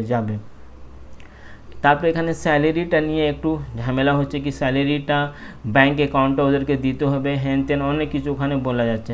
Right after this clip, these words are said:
তাহলে আমি স্যালারি গাইডলাইনটাও আপনাদেরকে দেখিয়ে দিচ্ছি। এইটা হলো আমাদের সব থেকে রিসেন্ট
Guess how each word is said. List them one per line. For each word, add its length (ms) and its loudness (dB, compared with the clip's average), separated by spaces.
তাহলে 180 -2
আমি 120 0
স্যালারি 380 0
গাইডলাইনটাও 540 0
আপনাদেরকে 460 -4
দেখিয়ে 300 -6
দিচ্ছি। 240 -8
এইটা 260 4
হলো 160 2
আমাদের 280 0
সব 160 6
থেকে 180 0
রিসেন্ট 400 2